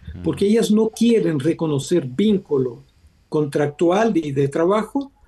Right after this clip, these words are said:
Speaker 2: y ni quieren tener ninguna responsabilidad por lo que pasa con los trabajadores. Entonces, esta es una huelga importante porque es una huelga donde los, eh, estos nuevos trabajadores, este nuevo tipo de trabajador,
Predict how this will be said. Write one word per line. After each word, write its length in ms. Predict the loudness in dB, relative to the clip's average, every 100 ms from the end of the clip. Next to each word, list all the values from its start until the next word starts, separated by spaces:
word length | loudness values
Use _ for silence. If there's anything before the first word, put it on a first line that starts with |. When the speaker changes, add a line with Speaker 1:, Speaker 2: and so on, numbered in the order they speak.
| _ -8
Speaker 2:
y 160 | -2
ni 640 | 0 2 2 0 -4 -14 -14 _
quieren 460 | -4 0 2 2 -2 -4
tener 440 | -4 -2 -2 -2
ninguna 460 | -2 -2 0 0 0
responsabilidad 1200 | 0 0 -2 -6 -6 -6 -6 -4 -4 -2 -2 -4 _ _ _ _ _
por 340 | 0 0 -4 _
lo 120 | -8
que 140 | -4 -4
pasa 360 | -2 -4 -4 -4
con 140 | -4
los 160 | -4 -2
trabajadores. 840 | -2 -2 -2 -2 -2 -6 -10 -16 -20 -20 _
Entonces, 380 | -4 0 0 0
esta 240 | -2 0 0
es 140 | 2
una 140 | 4
huelga 320 | 4 4 4 2
importante 840 | 2 0 -2 0 0 0 -4 -6 _ _ -6
porque 220 | -2 -2
es 120 | 0
una 100 | 0
huelga 520 | 2 2 2 -2 -4 -6 _ _ -12
donde 420 | -2 0 2 2
los, 420 | 0 -2 -8 -20 _ _ _ -6
eh, 240 | -2 -2 -2
estos 340 | -4 -4 0
nuevos 520 | 0 2 2 -2 -4 _ _ _ _ _
trabajadores, 760 | -8 -6 -6 -6 -2 0 0 -2
este 320 | -6 -4 -2
nuevo 440 | 0 2 2 0 -2
tipo 420 | -2 0 0 0
de 140 | 0
trabajador, 720 | -4 -4 -6 -6 -2 0 0